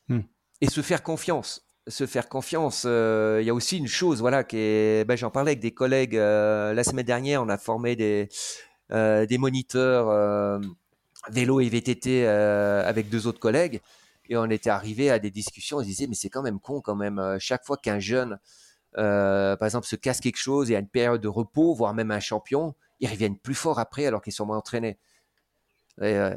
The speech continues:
Speaker 2: donc le premier conseil que je dirais, de vouloir toujours en faire plus, c'est peut-être pas la meilleure des idées. D'aller toujours repousser plus loin et de se dire, « Ouais, je suis pas assez bon, euh, il faut que je m'entraîne encore plus »,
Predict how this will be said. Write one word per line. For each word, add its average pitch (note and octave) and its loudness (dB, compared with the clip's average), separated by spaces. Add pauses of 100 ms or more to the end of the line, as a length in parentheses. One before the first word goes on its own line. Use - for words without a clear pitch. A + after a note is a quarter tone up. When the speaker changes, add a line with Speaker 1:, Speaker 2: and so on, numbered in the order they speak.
(220)
Speaker 2:
donc B2 -4
le D3 -2
premier D3+ 0
conseil D3+ 0
que A#2 -4
je G2+ -6
dirais, C3+ 0 (160)
de A#2+ -12
vouloir D3 -2
toujours D#3 -6
en D3 -2
faire - -4
plus, - -8 (380)
c'est - -2
peut-être - -4 (420)
pas G#2+ 2
la G#2 0
meilleure G2 -4
des F#2+ -8
idées. G2 -6
D'aller A#2+ 0
toujours D#3+ -2
repousser D3 0
plus D3 -8
loin C#3 4
et A2 6
de G#2+ -2
se G2+ -4
dire, « - 0
Ouais, B2 0
je - -6
suis G#2+ -8
pas A2 -2
assez A#2+ -2
bon, B2 -2 (480)
euh, G2+ 0
il - -4
faut - -8
que A2 -6
je G#2 -10
m'entraîne A#2 -2
encore A2 -4
plus », D3 -2